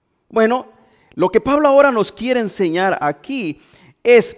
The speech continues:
la necesidad que tenemos nosotros como seres humanos de ser confortados los unos con los otros. De hecho, este concepto es conocido como coinonía o comunión.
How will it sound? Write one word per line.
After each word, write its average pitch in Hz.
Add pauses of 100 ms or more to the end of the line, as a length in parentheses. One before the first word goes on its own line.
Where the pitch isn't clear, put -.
(220)
la 196
necesidad 208 (560)
que 190
tenemos 202
nosotros 320
como 233
seres 202
humanos 170
de 175
ser 226
confortados 190
los 151
unos 165
con 135
los 135
otros. - (320)
De 269
hecho, 202 (340)
este 262
concepto 233
es 147
conocido 208
como 180
coinonía 196
o 131
comunión. 185